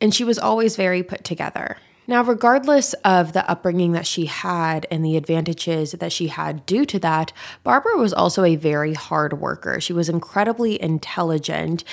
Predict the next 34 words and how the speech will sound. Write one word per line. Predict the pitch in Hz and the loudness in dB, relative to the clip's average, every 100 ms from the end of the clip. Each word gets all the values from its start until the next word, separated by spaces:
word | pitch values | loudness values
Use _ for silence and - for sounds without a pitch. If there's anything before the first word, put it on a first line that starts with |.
| - - | -14 -2
and | 196 190 | 2 4
after | - 214 - 285 | 2 2 0 -2
high | - 180 | 0 0
school, | 180 - - 165 170 185 | 0 -2 -2 0 0 0
she | 180 202 | -2 0
went | 185 214 240 - | 2 2 2 2
on | 190 190 | 2 2
to | 202 | 0
attend | 180 - 170 165 - | -2 -2 -2 -2 0
Emory | 170 180 190 202 196 | 2 2 4 2 0
University, | 185 165 170 156 165 165 - 165 160 - 170 - - | -2 0 0 0 -2 -4 -4 -4 -4 -6 -8 -12 -2
which | 190 190 | 2 4
is | 196 190 | 4 2
located | 190 214 254 269 269 269 262 - | 2 2 2 2 4 4 2 0
in | 175 170 170 - | 2 2 0 -2
Atlanta, | 180 - 160 147 151 151 156 - _ | -6 -4 -6 -4 -4 -6 -8 -14 _
Georgia. | - 156 156 151 - - - _ _ _ _ | -6 -6 -6 -8 -10 -12 -14 _ _ _ _
And | 220 | 0
it | 220 | 2
was | 214 214 | 4 2
at | 196 - | 2 2
Emory | 185 170 165 208 | 0 0 0 -2
where | 233 175 | -2 -2
she | - 170 | 0 0
ended | 175 175 | 2 2
up | 180 | 0
meeting | 175 175 160 | 0 -2 -2
her | 196 | -4
boyfriend, | 190 165 151 165 151 165 220 - | -2 -2 -2 -4 -4 -4 -4 -4
a | |
man | 175 165 160 160 175 | -2 0 0 -2 -2
named | 165 160 165 - | -2 -4 -6 -12
Stuart | - - - 180 180 180 - - - - | -10 -6 -2 2 2 0 -2 -18 -20 -6
Woodward. | 165 160 156 165 - - | -2 0 -2 -4 -6 -8